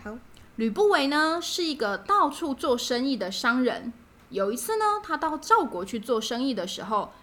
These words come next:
Speaker 2: 遇到了子楚。那个时候的子楚在赵国当人质嘛，其实他很穷，一点都不像王子。
Speaker 1: 多穷？
Speaker 2: 生活过得很辛苦，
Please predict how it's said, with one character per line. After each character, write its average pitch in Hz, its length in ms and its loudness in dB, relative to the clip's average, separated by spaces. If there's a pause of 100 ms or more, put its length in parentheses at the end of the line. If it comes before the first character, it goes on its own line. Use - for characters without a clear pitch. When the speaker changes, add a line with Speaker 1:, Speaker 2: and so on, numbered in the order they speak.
(100)
Speaker 2:
遇 349 140 0
到 370 180 4
了 226 120 2
子 208 320 -8
楚。 - 280 -4 (560)
那 494 120 -4
个 453 100 4
时 294 200 -2
候 320 200 0
的 262 140 0
子 220 260 -6
楚 214 320 -4 (140)
在 285 160 -2
赵 294 220 4
国 214 180 0
当 247 260 2
人 202 220 0
质 233 220 -2
嘛， 87 260 -6 (360)
其 - 180 -8
实 220 180 2
他 220 160 6
很 220 220 -8
穷， - 260 -6 (480)
一 320 100 2
点 208 160 2
都 202 120 2
不 196 120 -6
像 214 280 0
王 226 160 4
子。 214 100 -4
Speaker 1:
多 233 80 0
穷？ 180 220 -4 (560)
Speaker 2:
生 349 260 2
活 277 120 6
过 269 220 4
得 214 140 0
很 214 180 -8
辛 196 320 -4
苦， - 180 -6